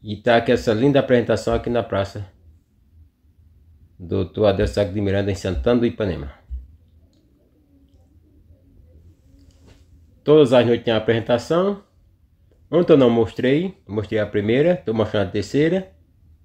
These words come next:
Mas tá todo mundo animado mesmo. A senhorinha aqui tá se divertindo devagar mesmo, mas se diverte, né?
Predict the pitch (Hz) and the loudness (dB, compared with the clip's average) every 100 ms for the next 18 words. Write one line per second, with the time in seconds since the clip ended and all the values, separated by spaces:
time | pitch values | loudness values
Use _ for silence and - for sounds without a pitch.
0 | _ _ _ _ _ _ _ _ _ _ | _ _ _ _ _ _ _ _ _ _
1 | - _ _ _ _ _ _ 95 98 - | -20 _ _ _ _ _ _ -4 -4 -2
2 | 113 107 - 131 143 131 117 131 127 120 | -2 -2 -2 0 0 2 2 2 2 2
3 | 113 120 113 85 - - _ _ _ _ | 2 0 0 -4 -8 -18 _ _ _ _
4 | _ _ _ _ _ _ _ _ _ - | _ _ _ _ _ _ _ _ _ -20
5 | _ _ _ _ _ _ _ _ - _ | _ _ _ _ _ _ _ _ -20 _
6 | _ _ _ _ _ _ - - - 110 | _ _ _ _ _ _ -16 -14 -6 -2
7 | 107 107 104 123 123 120 123 117 - _ | 0 0 -2 -4 0 4 4 4 -4 _
8 | _ _ _ _ _ _ _ _ _ _ | _ _ _ _ _ _ _ _ _ _
9 | _ _ _ _ _ - _ _ _ - | _ _ _ _ _ -20 _ _ _ -20
10 | _ _ _ _ _ _ _ _ _ - | _ _ _ _ _ _ _ _ _ -20
11 | - - 117 127 120 120 139 147 143 156 | -20 -6 2 4 4 2 2 4 6 6
12 | 151 147 107 85 101 113 139 107 95 85 | 8 4 4 0 -4 -4 -4 0 -2 -2
13 | 127 175 | -2 -4